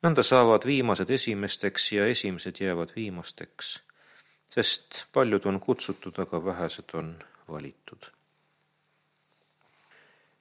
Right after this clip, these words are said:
Nagu tavaliselt, kui me oleme käsitlenud Jeesus Kristuse maist elurännakut, käime ka nüüd esmalt üle ajalise tausta. Aeg on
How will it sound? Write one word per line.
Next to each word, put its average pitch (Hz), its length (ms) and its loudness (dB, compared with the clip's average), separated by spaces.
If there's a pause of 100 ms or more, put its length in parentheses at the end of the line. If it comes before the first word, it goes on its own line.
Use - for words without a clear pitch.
(280)
Nagu 147 160 8
tavaliselt, 143 800 8
kui 123 120 4
me 113 100 4
oleme 117 240 6
käsitlenud 113 600 0
Jeesus 113 280 2
Kristuse 107 580 0
maist 120 320 0
elurännakut, 107 880 -2 (220)
käime 117 240 2
ka 113 100 0
nüüd 123 380 -2
esmalt 113 400 -2
üle 107 200 2
ajalise 90 500 2
tausta. - 500 -4 (1200)
Aeg 156 240 10
on 127 160 6